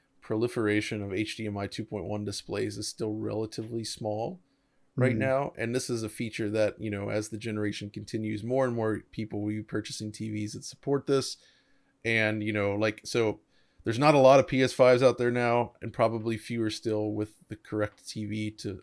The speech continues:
Speaker 1: offer this feature, so, you know, I'm sure they don't feel like that burning fire to get it in there immediately, and I'm sure,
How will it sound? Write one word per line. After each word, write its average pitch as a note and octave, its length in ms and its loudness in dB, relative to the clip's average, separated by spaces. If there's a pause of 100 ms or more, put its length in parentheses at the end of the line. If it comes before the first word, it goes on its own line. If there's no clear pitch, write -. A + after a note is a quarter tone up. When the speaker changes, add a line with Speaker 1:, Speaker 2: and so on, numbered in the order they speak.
(120)
Speaker 1:
offer G#2+ 280 -4
this G#2+ 200 -6
feature, C#3 440 -2
so, A2 460 -2 (540)
you A2 120 -4
know, G#2+ 380 2
I'm A#2 140 -2
sure D3 180 0
they C#3 100 6
don't B2 220 -2
feel A2+ 380 0
like G#2+ 240 0
that G#2 240 -4
burning A2 340 0
fire G2+ 460 2
to F#2+ 80 -8
get G#2 160 -6
it G#2 80 -6
in G#2+ 180 -4
there G#2 220 -4
immediately, G#2 760 -4
and G2+ 240 -6
I'm G#2 140 -6
sure, G#2+ 420 -2